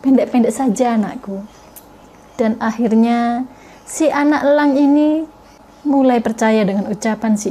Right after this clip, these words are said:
ibunya. "Iya, mungkin memang aku anak ayam, tetapi aku mirip dengan elang. Aku akan mencobanya lagi."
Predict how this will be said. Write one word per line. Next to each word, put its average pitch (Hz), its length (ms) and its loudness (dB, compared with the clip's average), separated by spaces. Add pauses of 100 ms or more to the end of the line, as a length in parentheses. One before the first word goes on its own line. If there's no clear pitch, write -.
ibunya. 185 480 -2 (800)
"Iya, 185 320 -4 (480)
mungkin 233 480 0
memang 202 320 -2
aku 196 240 -6
anak 214 260 -2
ayam, 190 460 -4 (560)
tetapi 311 640 0 (480)
aku 302 240 -4
mirip 320 560 2
dengan 220 260 4
elang. 202 320 0 (220)
Aku 254 240 -2
akan 247 260 0
mencobanya 214 460 -2
lagi." 175 320 -8